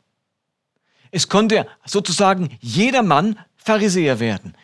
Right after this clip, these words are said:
wenn er den Wunsch hatte, in seiner, in einer ganz entschiedenen Form das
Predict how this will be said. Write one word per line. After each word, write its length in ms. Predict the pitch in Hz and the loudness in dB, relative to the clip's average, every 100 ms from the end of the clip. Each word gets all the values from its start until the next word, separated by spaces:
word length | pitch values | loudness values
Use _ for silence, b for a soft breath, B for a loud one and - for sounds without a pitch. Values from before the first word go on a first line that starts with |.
| b | b
wenn 140 | 165 180 | -2 0
er 40 | |
den 380 | 170 175 143 143 | 0 -2 -2 -2
Wunsch 300 | 262 294 - | -2 -2 -2
hatte, 360 | 139 135 214 208 B 156 | -4 -2 -4 -6 B -10
in 140 | 196 185 | -2 0
seiner, 300 | 185 185 185 | 0 0 0
in 120 | 190 | 0
einer 200 | 185 180 | 0 0
ganz 280 | 190 240 233 | 0 0 -2
entschiedenen 560 | 190 - 220 240 226 | -4 -2 -2 -2 -2
Form 260 | 160 185 196 | 0 0 0
das 220 | 175 - | 0 -4